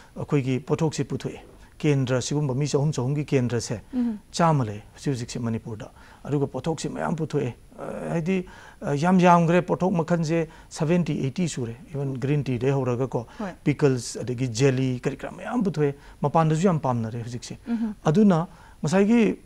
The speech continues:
Speaker 1: ꯍꯧꯖꯤꯛ ꯍꯥꯏꯕꯤꯕꯗꯣ, "ꯍꯤꯡꯗꯕꯗꯤ ꯌꯥꯗꯦ",
Speaker 2: ꯎꯝ.
Speaker 1: ꯔꯤꯌꯨꯁ ꯇꯧꯗꯕꯁꯨ, ꯑ, ꯇꯧꯔꯀꯥꯟꯗ ꯁꯁꯇꯦꯅꯦꯕꯜ ꯑꯣꯏꯅ ꯂꯩꯅꯕꯒꯤ ꯍꯥꯏꯕꯤꯕꯗꯣ,
Speaker 2: ꯍꯣꯏ.
Speaker 1: ꯑꯗꯨꯗꯣ ꯁꯤꯒꯨꯝꯕꯁꯤꯁꯨ ꯑꯃꯅꯤ ꯍꯥꯏꯇꯥꯔꯦ꯫ ꯑꯅꯤꯁꯨꯕꯗꯅ ꯑꯩꯈꯣꯏꯒꯤ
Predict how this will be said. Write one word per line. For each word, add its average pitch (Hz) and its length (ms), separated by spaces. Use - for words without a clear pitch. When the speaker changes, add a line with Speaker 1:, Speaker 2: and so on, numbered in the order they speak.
Speaker 1:
ꯍꯧꯖꯤꯛ 156 200
ꯍꯥꯏꯕꯤꯕꯗꯣ, 151 480
"ꯍꯤꯡꯗꯕꯗꯤ 147 500
ꯌꯥꯗꯦ", 120 360
Speaker 2:
ꯎꯝ. 233 300
Speaker 1:
ꯔꯤꯌꯨꯁ 151 640
ꯇꯧꯗꯕꯁꯨ, 143 640
ꯑ, 143 140
ꯇꯧꯔꯀꯥꯟꯗ 165 720
ꯁꯁꯇꯦꯅꯦꯕꯜ 156 560
ꯑꯣꯏꯅ 147 200
ꯂꯩꯅꯕꯒꯤ 143 480
ꯍꯥꯏꯕꯤꯕꯗꯣ, 127 520
Speaker 2:
ꯍꯣꯏ. 185 140
Speaker 1:
ꯑꯗꯨꯗꯣ 156 420
ꯁꯤꯒꯨꯝꯕꯁꯤꯁꯨ 160 580
ꯑꯃꯅꯤ 151 220
ꯍꯥꯏꯇꯥꯔꯦ꯫ 117 280
ꯑꯅꯤꯁꯨꯕꯗꯅ 160 720
ꯑꯩꯈꯣꯏꯒꯤ 156 440